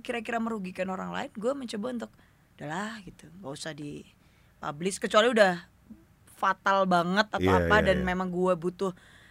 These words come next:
Speaker 1: eh, orang untuk support orang tersebut atau kejadian tersebut gitu, gue akan bantu. Sama kayak bantuan sosial, Gov.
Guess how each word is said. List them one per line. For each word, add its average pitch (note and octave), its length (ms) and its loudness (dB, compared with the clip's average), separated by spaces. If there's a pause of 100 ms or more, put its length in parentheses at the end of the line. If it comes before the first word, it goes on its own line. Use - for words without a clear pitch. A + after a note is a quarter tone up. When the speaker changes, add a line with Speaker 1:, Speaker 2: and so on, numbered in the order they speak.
(140)
Speaker 1:
eh, F3+ 340 0 (200)
orang G3 420 0
untuk G3 200 -4
support G#3 460 0 (420)
orang G3 280 0
tersebut G3 580 -2
atau F#3 560 -2
kejadian F#3 400 -4
tersebut F#3+ 500 -4
gitu, G3 320 -8 (380)
gue G3 140 0
akan F3+ 260 -2
bantu. D#3 420 -10 (260)
Sama B3 240 2
kayak C4 360 4
bantuan G#3 400 4
sosial, A3 460 0
Gov. F3 260 0